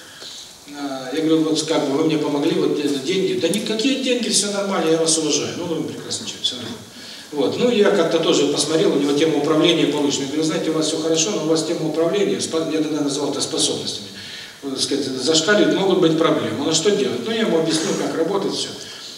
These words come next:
Потом он мне говорит, вы знаете, если честно, у меня двести пятьдесят тысяч долларов долга, меня хотят убить. Я говорю, это чепуха,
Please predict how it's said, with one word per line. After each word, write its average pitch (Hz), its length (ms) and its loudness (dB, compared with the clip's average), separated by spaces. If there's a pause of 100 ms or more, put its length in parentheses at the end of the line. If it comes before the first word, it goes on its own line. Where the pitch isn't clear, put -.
(240)
Потом 175 240 0
он 170 80 0
мне 170 100 0
говорит, 160 200 2
вы 151 80 -2
знаете, 185 280 -2
если 151 220 0
честно, - 360 2
у 135 60 -4
меня 147 140 -2
двести 202 300 0
пятьдесят 151 420 -2
тысяч 151 340 0
долларов 135 380 0
долга, 107 340 -12
меня 160 160 -4
хотят 143 320 -4
убить. - 340 -8 (400)
Я 139 60 -6
говорю, 170 160 2
это 208 100 2
чепуха, 170 440 0